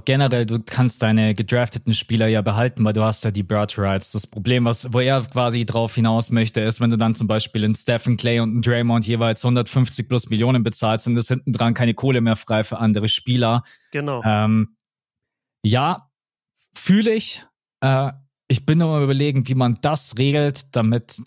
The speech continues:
Speaker 1: das dann wirklich fair ist, weil du kannst ja dann nicht sagen, okay, wir rechnen es gar nicht gegen das Cap Space. <laughs>
Speaker 2: Nein,
Speaker 1: So,
Speaker 2: anteilig
Speaker 1: so,
Speaker 2: halt.
Speaker 1: so
Speaker 2: Anteilig
Speaker 1: an-,
Speaker 2: natürlich.
Speaker 1: anteilig und dann ist natürlich auch die Frage, was ist da irgendwie der beste Prozentsatz? Ähm, an sich ist es eine gute Idee.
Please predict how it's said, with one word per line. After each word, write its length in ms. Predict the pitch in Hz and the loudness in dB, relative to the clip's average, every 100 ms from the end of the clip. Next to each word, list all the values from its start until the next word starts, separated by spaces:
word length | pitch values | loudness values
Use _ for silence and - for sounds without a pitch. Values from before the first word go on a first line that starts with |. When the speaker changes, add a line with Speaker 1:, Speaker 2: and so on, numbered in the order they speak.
| _ | _
Speaker 1:
das 200 | 113 - | -2 0
dann 300 | 113 104 85 | 0 0 0
wirklich 600 | 123 - 117 110 - - _ _ _ | -2 0 -2 0 -2 -6 _ _ _
fair 440 | - - 113 113 | -6 0 2 2
ist, 120 | 104 | 0
weil 80 | - | -2
du 60 | 107 | 0
kannst 160 | 117 | 2
ja 60 | 113 | 2
dann 140 | 113 | 2
nicht 120 | 110 - | 2 2
sagen, 320 | 113 110 107 | 0 0 0
okay, 320 | 107 - 113 | -2 0 0
wir 140 | 113 | 0
rechnen 240 | 117 120 113 | 0 0 0
es 120 | - | 0
gar 220 | 117 123 | 0 2
nicht 160 | 147 139 | 0 0
gegen 200 | 127 135 | 0 2
das 160 | 135 | 0
Cap 200 | - 127 | 0 -2
Space. 500 | - - 123 135 - - | -2 -2 0 0 0 -2
<laughs> 0 | |
Speaker 2:
Nein, 680 | 131 151 175 190 190 160 | 0 0 0 0 -2 -6
Speaker 1:
So, 80 | 143 | -6
Speaker 2:
anteilig 680 | 143 208 208 214 196 156 - | -6 -4 -2 0 0 0 -2
Speaker 1:
so, 60 | 160 | -2
Speaker 2:
halt. 320 | 143 110 - _ - 190 | -2 -6 -16 _ -6 0
Speaker 1:
so 220 | 110 131 | 2 2
Speaker 2:
Anteilig 160 | 139 131 | 2 0
Speaker 1:
an-, 100 | 170 | 0
Speaker 2:
natürlich. 300 | 113 120 107 | -2 -6 0
Speaker 1:
anteilig 720 | 139 156 156 147 147 147 127 | 0 2 0 2 0 -2 -2
und 200 | 120 113 | -2 0
dann 160 | 117 | 0
ist 140 | 117 120 | 0 0
natürlich 360 | 107 113 107 | -2 -2 -4
auch 160 | 110 110 | -4 -4
die 120 | 117 | -4
Frage, 540 | - - 107 107 110 | -4 -2 0 0 0
was 160 | 107 - | -2 -2
ist 180 | 113 - | -2 -2
da 60 | |
irgendwie 320 | 104 110 113 110 | 0 0 0 0
der 100 | 104 | 0
beste 320 | 117 - 123 | -2 -2 -4
Prozentsatz? 960 | - 123 - 139 165 - 139 135 - - | -2 -2 0 2 2 0 -2 -2 -4 -2
Ähm, 380 | 110 107 110 104 _ _ _ - | 0 2 2 0 _ _ _ -2
an 160 | 147 | 0
sich 160 | 143 190 | 0 0
ist 160 | 160 | 0
es 140 | 156 147 | 0 0
eine 80 | 131 | 0
gute 320 | 147 208 165 | 2 0 0
Idee. 560 | 143 127 135 165 175 | 0 0 2 2 0